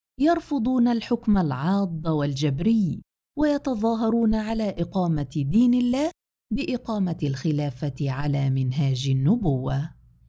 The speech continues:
التفات من فقيه فردي نوازلي مغمى عليه؟ كلا، فصاحبنا رضي الله عنه واسع الأفق عميق النظر،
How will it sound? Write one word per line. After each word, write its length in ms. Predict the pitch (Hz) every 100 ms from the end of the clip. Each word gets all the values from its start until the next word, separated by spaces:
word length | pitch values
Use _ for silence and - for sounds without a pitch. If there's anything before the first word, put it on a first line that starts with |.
| _ 392
التفات 580 | 381 - - 254 294 202
من 320 | 139 131 160
فقيه 680 | 185 175 175 220 233 226 220
فردي 640 | 170 131 135 175 202 165
نوازلي 880 | 139 143 156 175 151 160 220 214 156
مغمى 540 | 139 196 240 214 165
عليه؟ 380 | 156 196 311 - - _ _ _ _ _
كلا، 420 | 277 170 135 139 - _ _ _ _ -
فصاحبنا 800 | 339 330 311 302 240 277 294 285
رضي 260 | 226 208
الله 440 | 151 139 175 170 147
عنه 460 | 175 214 202 202 - _ _ _ 214
واسع 500 | 254 294 247 170 147
الأفق 540 | - - - 233 226
عميق 520 | 165 147 147 202 -
النظر، 640 | 151 151 247 208 131 -